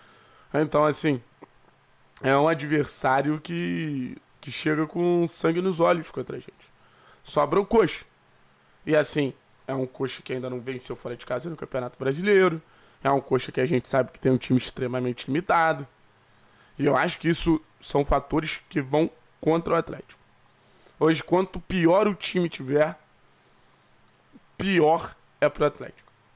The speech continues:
O Atlético, ele não vem se mostrando um time capaz de jogar contra equipes piores. E a gente não fala isso, é, a partir do momento do jogo contra o Palmeiras. A gente fala isso a temporada inteira.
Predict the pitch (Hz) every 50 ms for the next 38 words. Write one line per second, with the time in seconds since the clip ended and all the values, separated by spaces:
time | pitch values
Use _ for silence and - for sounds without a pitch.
0 | - - 143 139 - - 139 139 143 143 - - - 156 151 147 151 147 147 151
1 | 160 180 190 175 170 170 175 - - - 156 160 156 147 - - - 147 147 156
2 | 156 156 151 143 - - 151 151 - - 143 - - - 143 151 151 143 139 139
3 | 135 151 143 131 139 143 143 143 - - 151 135 - 143 131 - - 143 - -
4 | - - - - - 143 131 131 - - - - _ _ _ _ _ _ - _
5 | _ - 135 131 135 135 143 143 - 147 143 131 - 147 143 135 143 143 143 156
6 | 147 - - 143 139 _ - 143 135 131 _ - 151 143 131 135 131 127 127 127
7 | 127 - - - _ - - 131 131 - 135 131 - - 135 135 139 139 135 135
8 | 131 - - 123 117 123 117 - 120 - - 131 127 123 120 117 156 131 120 127
9 | - - - 127 123 127 - - 156 - 135 - - 143 135 127 127 147 160 -
10 | - 143 123 -